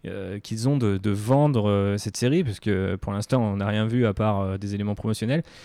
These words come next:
mais depuis le début, ne serait-ce que du simple logo, euh, ensuite on a eu ces flics avec, euh, le foulard jaune, euh, la façon dont en fait les éléments graphiques, certaines répliques et des trucs très identifiés en fait de Watchmen qui je pense, euh, même dans le grand public maintenant, euh,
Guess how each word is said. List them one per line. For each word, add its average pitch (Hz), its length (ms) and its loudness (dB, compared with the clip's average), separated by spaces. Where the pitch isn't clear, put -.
mais 110 100 2
depuis 170 380 4
le 185 60 2
début, 196 540 4
ne 147 120 4
serait-ce - 240 -4
que 139 80 -6
du 123 140 -6
simple 143 380 -2
logo, 143 800 4
euh, 107 140 2
ensuite 113 340 -6
on 120 120 -4
a 120 40 0
eu 131 200 0
ces 120 160 -2
flics 143 340 -4
avec, 107 300 0
euh, 104 160 -2
le 113 120 0
foulard 127 400 0
jaune, 135 360 0
euh, 107 480 2
la 120 120 2
façon - 260 -2
dont 143 180 2
en 127 80 4
fait - 220 -2
les 120 180 0
éléments 139 480 2
graphiques, 139 640 2
certaines 131 520 2
répliques 143 680 2
et 113 80 -4
des 123 100 0
trucs - 240 -4
très 185 220 2
identifiés 170 540 -2
en 156 80 2
fait 127 240 0
de 120 80 2
Watchmen 139 500 2
qui 123 140 -4
je - 140 -4
pense, 143 340 2
euh, 110 240 4
même 127 580 2
dans 110 160 2
le 113 80 0
grand 113 240 0
public 139 380 0
maintenant, 135 500 0
euh, 98 200 2